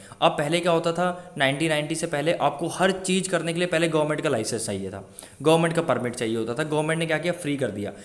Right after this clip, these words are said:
कि अब आप कुछ भी produce करते हैं। कुछ ही जो ऐसी चीज़ें हैं health के regarded या alcohol, cigarette, इन्हीं के जो production है, इन्हीं की जो sale है,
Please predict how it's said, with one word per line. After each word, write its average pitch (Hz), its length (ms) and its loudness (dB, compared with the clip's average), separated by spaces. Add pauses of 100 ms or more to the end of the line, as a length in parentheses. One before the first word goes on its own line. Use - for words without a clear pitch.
(160)
कि 160 60 2
अब 151 140 8
आप 151 140 4
कुछ 156 180 -2
भी 156 80 0
produce 147 360 0
करते 160 220 -2
हैं। 180 80 -4
कुछ 190 220 0
ही 220 160 0
जो 160 440 0
ऐसी 139 240 0
चीज़ें 143 320 -4
हैं 165 500 -6
health 135 320 4
के 156 100 2
regarded 135 520 2
या 135 180 0 (160)
alcohol, 131 560 2
cigarette, 135 540 0 (280)
इन्हीं 185 300 4
के 185 120 2
जो 170 160 -2
production 151 540 -2
है, 139 360 -2
इन्हीं 147 200 -4
की 151 140 -2
जो 143 160 -2
sale 139 400 2
है, 135 420 0